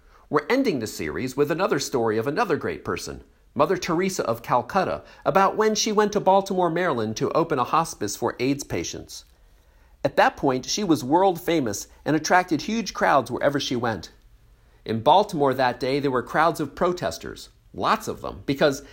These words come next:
any group that had an axe to grind against the Catholic Church was out on display. There were even protesters protesting the protesters.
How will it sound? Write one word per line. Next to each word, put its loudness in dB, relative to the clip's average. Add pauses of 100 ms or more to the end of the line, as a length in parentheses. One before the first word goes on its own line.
(180)
any 2
group 2
that 0
had 0
an -2
axe 0
to -2
grind 0
against -4
the -6
Catholic -2
Church -2
was -6
out 2
on -2
display. -4 (800)
There -2
were 4
even -2
protesters -2
protesting -4
the 0
protesters. -4